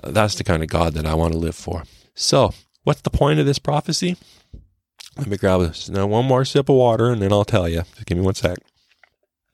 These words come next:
Ah, good stuff. So what's the point of the prophecy? Jeremiah is sharing with people here a glimpse of what was important to God the Father, the characteristics that,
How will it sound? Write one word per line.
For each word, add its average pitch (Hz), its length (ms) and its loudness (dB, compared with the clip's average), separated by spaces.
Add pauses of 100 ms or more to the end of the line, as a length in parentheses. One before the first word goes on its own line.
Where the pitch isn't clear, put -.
(120)
Ah, 95 260 -2
good - 140 -6
stuff. - 300 -4 (380)
So - 160 -4
what's 151 140 2
the 139 80 0
point 135 240 2
of 131 40 -2
the 120 60 -4
prophecy? - 540 -4 (640)
Jeremiah 117 800 2
is 92 160 -4
sharing 113 680 0
with 101 380 -6
people 80 420 -6
here 76 320 -8 (320)
a 95 160 -4
glimpse - 720 -2 (460)
of 98 600 0 (380)
what 117 260 0
was 120 200 0
important 107 800 -4 (300)
to 101 100 -4
God 104 380 0
the 101 80 -6
Father, - 540 -4 (1120)
the 110 100 -4
characteristics - 840 -2
that, - 160 -4